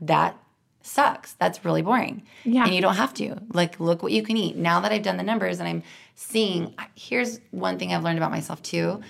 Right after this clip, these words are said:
Speaker 1: Like, I was a math major for a second in college. I didn't continue it, but I really love numbers. I love when things are, like, quantifiable and you can, like, to-, it's, it's, like, not subjective kind of, you know?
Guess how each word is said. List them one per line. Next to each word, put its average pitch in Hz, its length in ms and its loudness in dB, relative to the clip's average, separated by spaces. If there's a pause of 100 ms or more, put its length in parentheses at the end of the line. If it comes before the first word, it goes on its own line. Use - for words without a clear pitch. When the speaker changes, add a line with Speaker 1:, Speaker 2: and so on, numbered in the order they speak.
(320)
Speaker 1:
Like, - 120 -4
I 180 80 6
was 170 120 2
a 175 60 0
math 165 260 2
major 175 240 -2
for 175 120 -6
a 165 80 -2
second 151 340 -4
in 147 140 -6
college. 139 360 -6
I 165 60 -6
didn't - 300 -8
continue - 380 -6
it, - 100 -10
but 170 100 0
I 165 60 2
really 180 420 -4
love 180 160 2
numbers. 156 340 0
I - 60 -10
love 170 300 2
when 185 100 -4
things 175 220 -6
are, 156 80 -4
like, - 200 -6
quantifiable 175 840 2 (460)
and 165 180 4
you 151 80 0
can, 151 160 -6
like, 139 300 -6 (960)
to-, 202 340 -2
it's, 165 160 -4 (200)
it's, - 160 -8
like, - 160 -4 (420)
not 165 540 4
subjective - 600 -8
kind - 200 -8
of, - 180 -12
you 160 80 -4
know? 160 220 -4